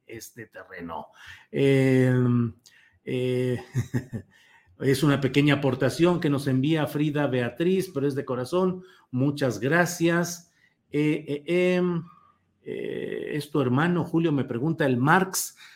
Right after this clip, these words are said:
No, tenemos los mismos apellidos Hernández López, pero usted sabe que una amplia, eh,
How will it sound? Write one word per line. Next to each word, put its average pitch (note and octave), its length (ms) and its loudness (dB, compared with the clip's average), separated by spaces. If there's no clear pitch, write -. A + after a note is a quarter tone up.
No, E3 360 8
tenemos E3 340 2
los C#3+ 120 2
mismos D#3 300 0
apellidos C#3 720 -2
Hernández B2+ 680 -6
López, D#3 580 -4
pero G2 120 -12
usted A#2+ 140 -10
sabe A#2 300 -4
que A#2 80 -12
una A2 320 -6
amplia, B2+ 800 0
eh, G#2 420 -2